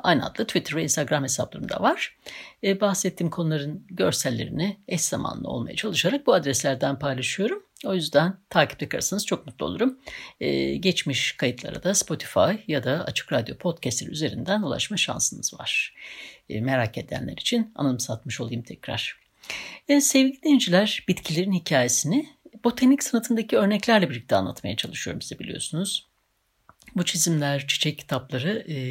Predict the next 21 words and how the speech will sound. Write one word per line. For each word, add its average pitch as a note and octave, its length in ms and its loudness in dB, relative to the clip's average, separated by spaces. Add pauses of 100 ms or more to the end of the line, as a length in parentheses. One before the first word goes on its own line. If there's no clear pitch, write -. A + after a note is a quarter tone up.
(360)
bilimin C#3 340 -2
nasıl E3 260 0
geliştiğini, A#2+ 680 -4 (100)
arkasında C#3+ 640 -2
nasıl D3 300 0
bir, C3+ 340 -4 (440)
e, D#3 120 -6
gözlem, B2+ 720 -2 (100)
merak C3 520 -4
ve C3 280 -4
tutku - 320 -2
olduğunu A#2+ 420 0
da - 220 -10
anlatıyor A#2+ 460 -8
bize - 180 -10
çünkü. - 460 -6 (520)
Bugün D4+ 200 2
yine C4 260 6
bir C4+ 120 -2
koleksiyondan G3+ 760 4
bahsedeceğim. E3+ 600 2